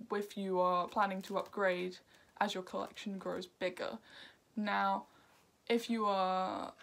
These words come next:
like me and you care about audio quality, you can choose to get external speakers and an amp.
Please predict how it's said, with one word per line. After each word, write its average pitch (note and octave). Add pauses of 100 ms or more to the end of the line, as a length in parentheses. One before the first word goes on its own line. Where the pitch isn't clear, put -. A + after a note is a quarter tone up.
like F#3
me A#3+ (160)
and F#3+
you F#3
care A#3
about F#3
audio F#3
quality, F#3
you F#3
can F3+
choose F3+
to -
get -
external A3+
speakers G#3+
and F3+
an F3
amp. A3